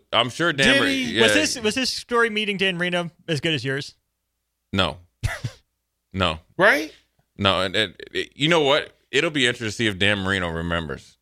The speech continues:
Speaker 1: That's a long time ago. I was,
Speaker 3: <laughs>
Speaker 1: that was thirty-five years ago, thirty-three years ago at least. And, but it was one of the best moments that shaped me on how to, I wasn't a celebrity back then, but he was,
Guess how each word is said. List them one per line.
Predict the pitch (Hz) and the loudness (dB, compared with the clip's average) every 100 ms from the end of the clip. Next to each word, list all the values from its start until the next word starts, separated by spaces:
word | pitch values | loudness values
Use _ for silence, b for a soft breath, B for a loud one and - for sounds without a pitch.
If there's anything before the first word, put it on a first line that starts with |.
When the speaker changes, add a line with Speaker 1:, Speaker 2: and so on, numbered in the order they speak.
| _ _ _ _ - | _ _ _ _ 0
Speaker 1:
That's | 185 | 2
a | 104 | 2
long | 85 92 95 101 104 | 2 4 6 4 0
time | - 95 92 82 | -6 -4 -4 -4
ago. | 78 120 - | -4 -4 0
I | 156 113 170 | 4 6 6
was, | 120 104 - - | 4 2 0 0
Speaker 3:
<laughs> | |
Speaker 1:
that | 143 | 2
was | 180 - | 2 -2
thirty-five | - 127 127 127 120 113 110 104 | -2 0 2 0 -2 2 2 2
years | 101 95 87 | -2 -8 -8
ago, | 73 60 _ _ _ _ _ _ - | -12 -12 _ _ _ _ _ _ 0
thirty-three | 113 113 113 110 110 107 _ _ 113 110 107 | 2 4 2 0 -4 -8 _ _ 0 2 2
years | 107 98 85 | 2 0 -2
ago | 80 80 | -6 -6
at | 65 | -6
least. | 76 69 _ _ _ _ _ _ _ _ _ _ _ _ | -12 -14 _ _ _ _ _ _ _ _ _ _ _ _
And, | 95 92 | 0 2
but | 107 135 | 4 4
it | |
was | 135 113 | 4 0
one | 117 123 131 | 0 0 2
of | |
the | 117 | 0
best | 90 104 107 107 | 0 4 4 2
moments | 107 104 104 101 101 | -2 0 0 -2 0
that | 98 95 _ _ - | 0 0 _ _ -10
shaped | - 127 135 131 | -2 2 2 0
me | 98 95 | -2 0
on | 92 | 0
how | 92 101 98 | 0 0 0
to, | 95 - 95 92 90 87 - _ _ _ _ _ _ - - _ _ _ _ - | -2 -2 -2 0 -2 -6 -14 _ _ _ _ _ _ -20 -20 _ _ _ _ 2
I | 139 | 4
wasn't | 120 98 90 | 6 2 0
a | 87 | -6
celebrity | 87 95 98 101 90 | -6 2 4 4 0
back | 87 87 | 0 0
then, | 98 95 | -2 0
but | 95 107 | 0 0
he | 143 | 0
was, | 95 65 - | 0 -2 -8